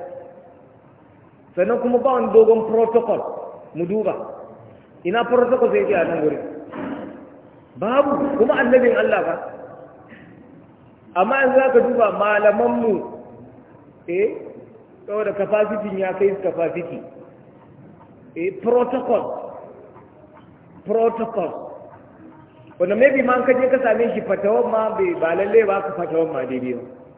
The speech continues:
Maybe za ka yi zuwa tun safe, har dare wallahi ba ka iya gani shi ba. Gama ka duba a gurin manzan Allah, protocol ɗin da ake gurin manzan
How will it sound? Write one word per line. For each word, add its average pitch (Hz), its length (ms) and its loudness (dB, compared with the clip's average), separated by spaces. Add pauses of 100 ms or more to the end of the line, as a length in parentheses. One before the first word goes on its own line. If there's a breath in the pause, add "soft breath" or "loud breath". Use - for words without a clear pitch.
(1800)
Maybe 240 260 2
za 240 200 4
ka 226 80 0
yi 226 80 2
zuwa 208 260 2
tun 185 280 -2
safe, 185 360 -4 (920)
har 196 320 -6
dare 196 280 6 (120)
wallahi 151 800 -2 (920)
ba 139 80 -12
ka 165 120 -8
iya 165 160 -4
gani 135 260 -4
shi 120 100 -14
ba. 95 100 -18 (720)
Gama 220 220 0
ka 262 100 4
duba 247 220 2
a 214 80 6
gurin 226 200 6
manzan 196 320 -2
Allah, 190 300 -6
protocol 262 460 2
ɗin 240 140 -2
da 240 80 2
ake 226 220 4
gurin 220 200 0
manzan 196 240 -2